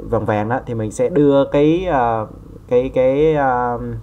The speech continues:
cái tròn tròn này. Chúng ta đưa cái, à, máy chụp hình lên. À, cho bắt đầu nó chạy, chạy. Đó, nó, nó ok như vậy là ok rồi.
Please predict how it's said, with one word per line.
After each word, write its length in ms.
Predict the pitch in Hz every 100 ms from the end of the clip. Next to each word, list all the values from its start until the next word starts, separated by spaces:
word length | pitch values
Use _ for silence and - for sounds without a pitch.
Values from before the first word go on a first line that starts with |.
| - - - - - - - -
cái 100 | 147
tròn 260 | 123 110 101
tròn 220 | 113 104
này. 100 | -
Chúng 120 | -
ta 120 | 113 127
đưa 320 | 139 123 120
cái, 720 | 120 131 139 143 135 123 117
à, 140 | 113 110 110 107 104 104 107 107 110 110
máy 380 | 110 123 139 156 -
chụp 140 | 107
hình 200 | 117 104
lên. 220 | 113 120 117 - - -
À, 160 | - 98 98
cho 280 | - 117 117
bắt 80 | 123
đầu 160 | 117
nó 80 | 107
chạy, 240 | 113 117 -
chạy. 220 | - 101 -
Đó, 340 | 92 117 123 104
nó, 120 | 123 - - 123
nó 140 | 135
ok 180 | 135 127
như 240 | 127 120
vậy 180 | 120 107
là 140 | 107 104
ok 160 | 113
rồi. 260 | 123 117